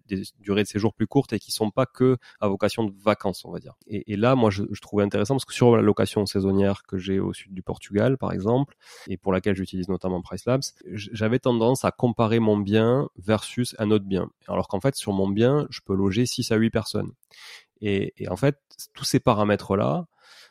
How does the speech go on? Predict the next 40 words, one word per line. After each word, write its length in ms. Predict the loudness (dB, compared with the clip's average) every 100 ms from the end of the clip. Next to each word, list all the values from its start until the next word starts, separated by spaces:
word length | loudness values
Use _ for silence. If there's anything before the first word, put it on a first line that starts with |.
| _
bah, 80 | -10
finalement, 560 | -8 -4 -2 2 4 2
je 100 | 0
les 60 |
comparais 460 | 0 0 0 0 0
pas 140 | 0
forcément, 800 | -4 -6 -8 -4 0 2 0 -2
enfin, 220 | -2 -2
je 80 | 0
comparais 380 | -2 0 0 0
pas, 160 | 2 2
on 40 |
va 120 | 4
dire, 120 | 2
mon 140 | 2 0
bien 300 | 2 2 2
avec 560 | 2 2 2 0 -6
d'autres 340 | 2 2 2 0
biens 240 | 2 0
qui 140 | 2 0
avaient 180 | 2
les 120 | 2 2
mêmes 200 | 2 0
critères, 400 | -4 -2 0 0
à 60 |
savoir 460 | -2 0 2 2 0 _
une 180 | 0 0
piscine, 480 | 0 -8 -2 0 2
euh, 200 | 2 2
dans 160 | 2 2
la 120 | 2
résidence, 760 | 0 -2 0 2 2 0 -4
à 120 | -8 -6
savoir, 560 | -4 0 2 2 0
euh, 20 |
six 240 | -4 -6 -4
à 60 |
huit 140 | -2 -2
personnes 460 | -4 -4 -2 -2
max, 500 | 0 0 -2 -4 -10